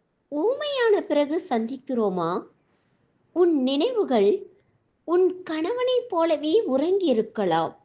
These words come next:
ஆனால் என் நினைவுகள் உன்னைப் போலவே விழித்திருக்கின்றன. ஓ, இந்த ரயில் வெளிச்சம்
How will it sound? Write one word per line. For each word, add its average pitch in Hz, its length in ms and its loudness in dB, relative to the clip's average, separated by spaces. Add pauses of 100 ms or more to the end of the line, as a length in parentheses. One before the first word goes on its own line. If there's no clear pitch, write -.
(480)
ஆனால் 262 680 0 (560)
என் 302 340 2
நினைவுகள் 359 600 2
உன்னைப் 294 640 0
போலவே 339 580 -2
விழித்திருக்கின்றன. 233 1160 -2 (760)
ஓ, 202 320 -2 (520)
இந்த 254 360 -2
ரயில் 220 280 2
வெளிச்சம் 226 680 -2